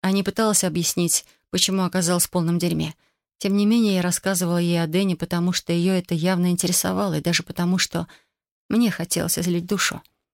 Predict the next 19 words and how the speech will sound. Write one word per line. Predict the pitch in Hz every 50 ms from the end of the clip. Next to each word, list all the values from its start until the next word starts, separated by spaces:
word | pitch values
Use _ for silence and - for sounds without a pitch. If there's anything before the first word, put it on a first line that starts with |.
| _ _ _ _ _ _ _ _ _ _ _
Но | 196 214
ещё | 220 208 196 - 226
потому, | 190 - 170 - 170 170 180 175
что | - - - 180
она | 170 180
не | 175 165
осуждала | 170 - - 170 160 - 170 180 196 190
меня, | 190 185 185 185 180 175 - _ _ _ _ _ _ _
как | _ - 185 - -
наверняка | 175 165 165 165 170 175 - - 170
осудили | 175 - - 175 151 180 175 165
бы | 160 156
мои | 165 165 165 160
друзья. | 160 165 175 160 156 165 156 156 - _ _ _ _ _ _ _ _ _ _ _ _ _ _
И | - 175
я, | 190 196 202
похоже, | 196 - - 214 202 - 190 190 185 180
наболтала | 185 170 175 185 180 180 - 180 190 190 190
лишнего. | 185 160 165 160 - - 180 170 170 165 165